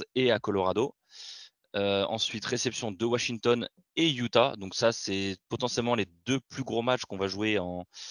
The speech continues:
en avant-dernier, en ét-, antépénultième match à domicile, toujours très important, avant de se déplacer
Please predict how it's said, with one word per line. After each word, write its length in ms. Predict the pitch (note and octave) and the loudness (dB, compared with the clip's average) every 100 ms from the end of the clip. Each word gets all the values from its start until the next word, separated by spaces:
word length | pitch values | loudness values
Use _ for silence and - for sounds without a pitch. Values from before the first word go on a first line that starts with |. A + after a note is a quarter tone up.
| - - - - | -16 -18 -16 -2
en 100 | F#2+ | 2
avant-dernier, 560 | G#2+ A2 A2 A2 A2+ | 4 4 4 2 0
en 100 | F#2 | -2
ét-, 160 | F#2+ - | -4 -6
antépénultième 760 | G#2 G#2+ A2 - G#2 G2+ G#2+ G2 | -8 -4 -4 -4 -6 -4 -4 0
match 280 | G#2+ - - | 0 0 -8
à 80 | G#2+ | -4
domicile, 480 | G#2 G#2 G2 A2+ G#2+ | -4 -4 -4 -6 -10
toujours 320 | - A#2 A2+ | -10 -6 -6
très 220 | - G2+ | -4 -4
important, 400 | G2 G2 - A2+ - - - - _ _ - | -4 -6 -8 -10 -10 -20 -20 -20 _ _ -4
avant 260 | G#2 G2+ A#2+ | -2 2 2
de 120 | G2+ | 0
se 160 | - F#2 | -4 0
déplacer 560 | C3 C#3 A2+ - A2+ | 0 2 0 2 -2